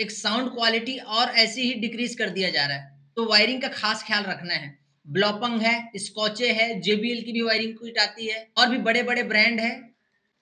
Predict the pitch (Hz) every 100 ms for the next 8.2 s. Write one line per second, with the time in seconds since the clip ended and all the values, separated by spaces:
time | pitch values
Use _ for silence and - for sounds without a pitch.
0 | _ 226 233 277 - 254 214 294 277 269
1 | 247 254 262 220 214 165 - 147 139 -
2 | _ _ _ - 233 233 233 226 208 254
3 | 240 247 208 226 247 - - _ _ _
4 | _ _ _ _ _ _ 214 208 180 190
5 | 202 208 226 247 - - _ 175 175 190
6 | 208 220 196 247 254 - _ 185 185 214
7 | 196 185 196 185 180 - 180 160 151 190
8 | 202 -